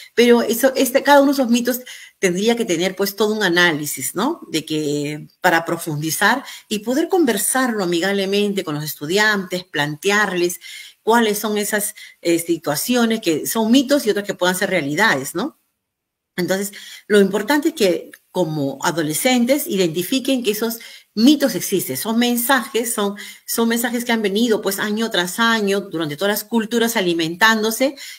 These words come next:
y que al final podemos creer que es cierto, ¿no? Y de alguna manera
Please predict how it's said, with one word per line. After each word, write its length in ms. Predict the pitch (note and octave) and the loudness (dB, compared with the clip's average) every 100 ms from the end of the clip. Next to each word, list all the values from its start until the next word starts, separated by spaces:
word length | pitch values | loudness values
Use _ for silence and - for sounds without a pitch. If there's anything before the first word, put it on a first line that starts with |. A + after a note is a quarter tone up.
| - | -4
y 140 | G3+ | -2
que 140 | F#3+ | 2
al 80 | D#3+ | 0
final 440 | - F3 G#3 B3+ A#3+ | 0 2 2 2 2
podemos 360 | F#3 G3 G#3+ | 0 0 -4
creer 300 | - F3+ F#3+ | 0 2 2
que 80 | G3 | 0
es 100 | F3+ | -4
cierto, 560 | - B3 A3+ - B2+ C3 _ | 0 4 4 2 -12 -20 _
¿no? 200 | F3+ B3 | -4 -2
Y 160 | B3 E3+ | -2 -4
de 100 | D#3 | -2
alguna 200 | E3 G3 | -2 -2
manera 480 | G#3 G3+ G3+ G#3 | 0 2 2 0